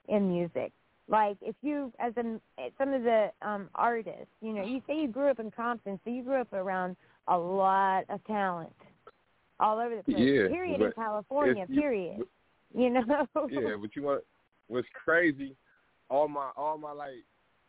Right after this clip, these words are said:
Speaker 2: the people who really inspire me, they weren't from California. 'Cause I, like, I always, like, like I said from the start, I never wanted to sound like where I come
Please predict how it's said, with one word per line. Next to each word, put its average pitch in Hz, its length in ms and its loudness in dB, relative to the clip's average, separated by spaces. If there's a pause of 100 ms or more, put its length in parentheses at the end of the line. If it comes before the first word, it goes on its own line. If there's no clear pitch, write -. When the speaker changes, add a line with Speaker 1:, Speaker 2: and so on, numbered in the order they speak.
(880)
Speaker 2:
the 104 60 -20
people 151 280 -8
who 147 160 0
really 147 260 -2
inspire 156 520 2
me, 147 80 -6
they 156 160 0
weren't 147 260 -8
from 135 140 -12
California. 139 720 -8 (160)
'Cause 107 120 -12
I, 127 120 4
like, 113 220 -2 (520)
I 123 80 -4
always, 139 340 -2
like, 123 200 -2
like 123 160 -4
I 123 160 -2
said 143 200 0
from 131 120 -6
the 120 120 -6
start, 147 300 4 (300)
I 127 80 -2
never 143 240 2
wanted 143 260 -2
to 127 160 -8
sound 156 280 0
like 131 200 -2 (1000)
where 127 160 4
I 127 160 6
come 151 180 0